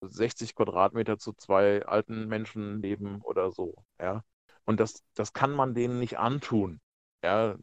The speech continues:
Wir können nicht einfach alle zu Hause bleiben, die ein Risiko haben. Ähm, Leute, die vorbelastet sind, bleiben eh schon mehr zu Hause und, äh, werden größtenteils eben sich zurückziehen und so weiter. Aber es,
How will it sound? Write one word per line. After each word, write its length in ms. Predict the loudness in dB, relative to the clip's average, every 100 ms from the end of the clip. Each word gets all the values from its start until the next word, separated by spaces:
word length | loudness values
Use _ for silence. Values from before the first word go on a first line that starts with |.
| _ -20
Wir 200 | -4 -4
können 260 | 4 4 4
nicht 200 | -2 -6
einfach 260 | -6 -6 -6
alle 180 | -6
zu 220 | -4 -8 -2
Hause 240 | -2 -2
bleiben, 380 | 0 2 2 -2
die 180 | -6 -6
ein 100 | -8
Risiko 540 | -4 -4 -4 -6 -6
haben. 240 | -4 -6 -8 _ _ _ _ _ _ _
Ähm, 400 | 2 2 0 -4 -4
Leute, 340 | 4 4 4
die 360 | -2 -4 -4 -12 _ _ _ _ _ _ _ _
vorbelastet 760 | 6 6 6 2 2 0 0
sind, 300 | -2 -4 -8 _ _
bleiben 380 | 2 2 2 0
eh 260 | 4 4
schon 240 | 4 0 2
mehr 200 | 0 0
zu 200 | -2 2
Hause 420 | 4 4 4 -2
und, 180 | -4 -10 -12 -10
äh, 160 | -6 -6 -10 _ -4
werden 220 | -2 -2
größtenteils 720 | 0 0 0 -4 2 2 2 -6
eben 400 | -8 -8 -8 -12
sich 340 | -12 -14 -14
zurückziehen 680 | -6 -2 -2 -4 -6 -4 -2
und 180 | -4 -2
so 140 | 0
weiter. 340 | 2 0 -2 -10 _ _ _ _ _
Aber 380 | 2 4 2 2 _ _ _ _ _ _ _ -2
es, 320 | -2 -4